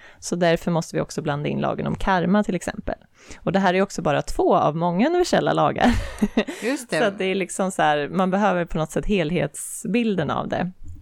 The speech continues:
Speaker 2: Vad är det för
Speaker 1: Tänker
Speaker 2: andra
Speaker 1: jag.
Speaker 2: lagar du tänker på då?
Speaker 1: Eh, alltså det finns ju till exempel lagen om polaritet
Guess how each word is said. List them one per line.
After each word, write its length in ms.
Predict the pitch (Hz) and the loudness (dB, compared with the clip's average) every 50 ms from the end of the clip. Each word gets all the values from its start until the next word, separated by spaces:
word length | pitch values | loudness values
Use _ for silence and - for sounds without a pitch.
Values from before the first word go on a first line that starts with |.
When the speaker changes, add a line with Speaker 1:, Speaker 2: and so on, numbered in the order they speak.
| - - | -12 -8
Speaker 2:
Vad 360 | 180 190 202 196 185 - 175 | -6 -4 -4 -2 -2 -2 -4
är 80 | 175 | -4
det 120 | 165 175 165 | -4 -4 -4
för 120 | - - | -4 -4
Speaker 1:
Tänker 80 | - 175 | -2 -2
Speaker 2:
andra 160 | 170 160 151 | -2 -2 -2
Speaker 1:
jag. 120 | 147 156 196 | -2 -2 0
Speaker 2:
lagar 280 | 165 143 143 143 139 | -2 -2 -2 -4 -6
du 120 | 139 135 135 | -8 -8 -8
tänker 280 | - 143 135 131 - | -8 -10 -10 -10 -12
på 100 | - - 151 175 | -12 -12 -10 -10
då? 80 | 165 151 147 143 - _ - _ _ - - 151 | -10 -10 -10 -12 -16 _ -20 _ _ -6 0 2
Speaker 1:
Eh, 480 | 170 175 175 170 165 160 160 156 - | 4 4 6 6 6 6 4 4 2
alltså 200 | 175 185 - 185 | 2 0 0 0
det 120 | 170 185 185 | 2 2 2
finns 500 | - 202 185 180 180 175 - - - - | 2 2 2 2 2 2 0 0 0 0
ju 340 | 175 165 170 165 160 160 | 2 2 4 4 2 2
till 180 | 160 - - 175 | 0 0 -2 -2
exempel 460 | 160 - - 170 156 160 - 160 160 | -2 0 -2 -2 0 0 0 0 2
lagen 400 | 160 151 147 147 147 147 147 147 | 2 2 2 2 2 0 0 0
om 160 | 143 147 147 | 0 0 0
polaritet 1200 | 151 - 151 143 143 139 143 - - - - 147 151 160 180 262 370 - _ _ - - - - | 0 -2 -2 0 0 0 -2 -2 -2 -2 -2 0 2 4 4 2 2 -2 _ _ -12 -10 -10 -10